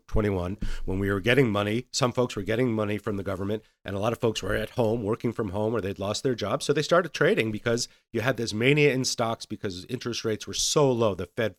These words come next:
floored them right as the pandemic began.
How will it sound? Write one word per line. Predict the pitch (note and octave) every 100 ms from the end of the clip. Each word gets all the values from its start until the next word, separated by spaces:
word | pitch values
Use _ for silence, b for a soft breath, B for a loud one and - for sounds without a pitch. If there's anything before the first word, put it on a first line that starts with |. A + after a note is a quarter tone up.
| _
floored | B2 D3 E3+ A2+
them | G2+ G2 - _ -
right | A2+ A#2
as | A2
the | G#2+
pandemic | A2 G2+ A2 G#2
began. | - G2 A2+ C3+